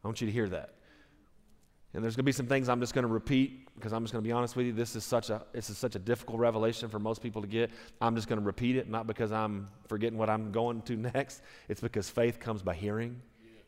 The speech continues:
and hearing and hearing. But you need, some of you even need to hear it this morning. I see the look on some of your faces. Your Heavenly Father is looking at you this morning, and because you've made Jesus the Lord of your life, He sees you as perfect.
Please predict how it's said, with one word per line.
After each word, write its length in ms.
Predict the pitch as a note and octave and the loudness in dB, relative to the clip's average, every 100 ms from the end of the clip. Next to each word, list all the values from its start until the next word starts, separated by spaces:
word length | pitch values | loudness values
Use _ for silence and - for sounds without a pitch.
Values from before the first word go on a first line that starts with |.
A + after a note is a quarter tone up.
| - | -14
and 100 | C#2+ | -6
hearing 440 | A2 G#2+ A2 A#2 - _ - _ _ | -2 -2 -2 -6 -14 _ -20 _ _
and 100 | F2 | -8
hearing. 440 | G2+ G#2 A2 A2 A#2 - - - - | -4 -2 -2 -6 -10 -20 -20 -20 -8
But 100 | A#2 | -2
you 220 | A2 C#3+ | 2 4
need, 180 | D#3+ D#3 | 4 4
some 200 | D#3 E3+ | 4 4
of 120 | D#3 | 4
you 80 | A#2+ | 4
even 200 | A#2 A2+ | 2 2
need 100 | G#2 | 0
to 60 | |
hear 120 | G2+ A#2+ | 2 2
it 100 | G#2+ | 0
this 160 | G#2+ | -2
morning. 200 | A#2+ A2 | 0 0
I 40 | A2 | 0
see 160 | - | 0
the 120 | A#2 | 0
look 160 | G#2+ A2 | 0 -2
on 60 | G#2+ | -4
some 180 | A#2+ | -4
of 60 | A2 | -2
your 120 | G2+ | -2
faces. 460 | G2 G#2+ G#2 G2 F#2+ - - A2+ | 0 -2 -2 -8 -12 -20 -18 -4
Your 180 | G#2+ C3 | 0 2
Heavenly 300 | C#3+ C#3 C3 | 2 2 0
Father 360 | C3 B2 A2 | 4 4 4
is 160 | G2+ G2 | -2 -2
looking 300 | A#2 A#2 G#2+ | -4 -2 -6
at 100 | G2+ | -4
you 100 | G#2+ | -6
this 220 | G2 - | -6 -8
morning, 320 | A2 G2+ F#2 - - - | -6 -6 -8 -16 -20 -8
and 100 | G2+ | -4
because 400 | G#2+ A#2 G2+ F#2+ | 0 2 0 0
you've 120 | A2 | 0
made 180 | G#2 F#2+ | 0 -2
Jesus 500 | G2 A#2+ C#3+ C3 A#2+ | -2 0 0 -4 -6
the 100 | G#2+ | -4
Lord 180 | G#2 A2+ | -2 0
of 60 | |
your 140 | A2 G#2+ | -2 0
life, 380 | G#2 F#2 F#2 - - - - | 2 0 -4 -14 -20 -20 -12
He 140 | G#2 | -8
sees 380 | F2+ - G2+ F2 | -6 -4 -4 -4
you 140 | F#2 D#2+ | -6 -6
as 120 | - | -8
perfect. 600 | - F#2+ - - - | -10 -10 -10 -16 -20